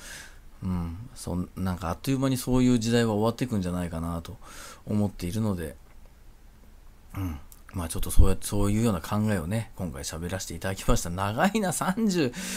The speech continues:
五分ぐらいになっちゃってんのか。あー、雑談会作ればよかったですよね。そういえば雑談動画アップするって言って、今回だって半分ぐらいこれ雑談になっちゃったんでね、しまったな、分ければよかったなって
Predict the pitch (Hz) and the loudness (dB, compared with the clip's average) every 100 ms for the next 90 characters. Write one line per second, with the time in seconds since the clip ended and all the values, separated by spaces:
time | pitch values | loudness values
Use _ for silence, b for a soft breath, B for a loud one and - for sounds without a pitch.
0 | B - 147 147 196 208 202 139 135 117 | B 2 4 6 4 6 8 6 4 0
1 | 117 110 98 92 95 120 131 220 147 208 | 2 0 0 -4 2 4 4 4 4 6
2 | 277 415 - 165 - 254 330 233 156 120 | 6 6 4 4 2 0 4 6 6 4
3 | - 90 92 117 175 196 B B B B | 2 0 0 0 0 0 B B B B
4 | 127 110 107 113 175 190 190 208 175 131 | 0 2 2 2 4 6 6 6 4 4
5 | 135 117 104 95 92 92 90 - 92 92 | 2 -2 -4 -4 -4 -6 -6 -4 -4 -4
6 | B B B B - 196 147 107 - 95 | B B B B 0 4 6 4 0 0
7 | 165 185 202 202 170 135 110 107 104 120 | 4 4 6 6 4 4 2 2 0 4
8 | 135 139 139 101 98 90 90 104 107 107 | 4 4 2 0 -2 -2 -2 -2 0 -2
9 | - 117 190 156 98 92 95 107 - 285 | -2 0 0 0 0 0 0 -2 0 0
10 | 240 123 - 117 113 - 117 104 98 - | 2 2 2 -2 -4 -2 -4 -2 -6 -6